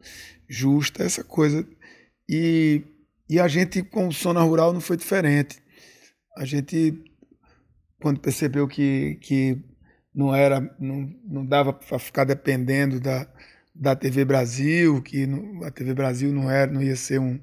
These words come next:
um, não ia ser uma, um, uma coisa, é, que isso é uma,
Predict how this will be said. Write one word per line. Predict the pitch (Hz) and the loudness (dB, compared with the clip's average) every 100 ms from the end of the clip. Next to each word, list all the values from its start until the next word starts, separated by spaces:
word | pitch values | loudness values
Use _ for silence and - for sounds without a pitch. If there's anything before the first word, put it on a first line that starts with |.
| - - - _ _ _ | -14 -20 -20 _ _ _
um, | - 127 127 135 - - - _ _ _ _ - | -6 -4 -4 -6 -10 -18 -18 _ _ _ _ -4
não | 131 | 2
ia | 135 123 | 4 2
ser | - 131 | 0 0
uma, | 131 127 | 0 -2
um, | 127 127 135 - _ _ _ _ _ _ 262 - | -2 -4 -4 -10 _ _ _ _ _ _ -20 -8
uma | 135 120 | -6 -6
coisa, | - 131 123 127 - _ - - _ _ | 0 0 2 -2 -4 _ -20 -20 _ _
é, | 127 123 120 120 120 117 123 160 _ _ _ _ _ _ _ _ - - 151 147 - - - | 2 4 4 2 0 -2 -4 -8 _ _ _ _ _ _ _ _ -20 -6 -4 -4 -4 -8 -4
que | 156 - 554 - _ _ 320 - | -2 -2 -4 -14 _ _ -12 -4
isso | 156 147 - | -2 0 2
é | 156 | 2
uma, | 156 143 139 | 2 2 0